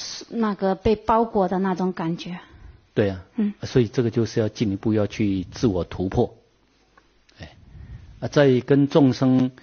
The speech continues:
Speaker 2: 结缘服务的过程之中，要去看到，我们真的能够把来到人，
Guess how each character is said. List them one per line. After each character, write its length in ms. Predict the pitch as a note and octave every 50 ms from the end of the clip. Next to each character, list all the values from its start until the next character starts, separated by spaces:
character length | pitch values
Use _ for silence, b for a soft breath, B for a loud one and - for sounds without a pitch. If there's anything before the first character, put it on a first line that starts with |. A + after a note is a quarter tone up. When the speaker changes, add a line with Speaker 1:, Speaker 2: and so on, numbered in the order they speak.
| b b b b b b _
Speaker 2:
结 220 | - - A2+ B2 C3+
缘 480 | C3+ B2 G#2 F2 F2+ F#2 F#2+ F#2+ F#2+ F#2+ - _ _ _ _ _ _
服 380 | _ - - A#2 B2+ C#3 D3 C#3
务 140 | B2 G2+ F2+ - _ _ _ _ _ _ _ _ _ _ _ _ _ _
的 100 | - A2
过 260 | - - D3 B2 G2+
程 200 | - - F#2 F2
之 140 | F#2 - A2+
中， 300 | - A2 G#2 G#2 G#2 G#2 - _ _ _ _ _ _ _ _ _ _
要 180 | - - A#2+ G#2+
去 300 | G2 - - - G#2 - - _
看 260 | - - B2 G2+ F#2
到， 220 | - G2+ F#2 F2 - _ - _ _ _ _ _ _ _ _ _ _ _ _ _ _ _ _ _ _ _
我 120 | - - A#2+
们 140 | C#3 D3 D3+
真 240 | - - F#3+ F#3+
的 220 | F3+ E3+ C#3+ C3 - _ _ _ _ _ _
能 200 | - B2 C#3+ E3
够 160 | - F3 D3+
把 460 | - - - G2 F2+ F2+ F2+ F2 - b b b b b b b _
来 160 | - A2 A#2
到 220 | C#3 - D#3 C3 B B B B B _
人， 320 | - - B2 D3 D#3+ D#3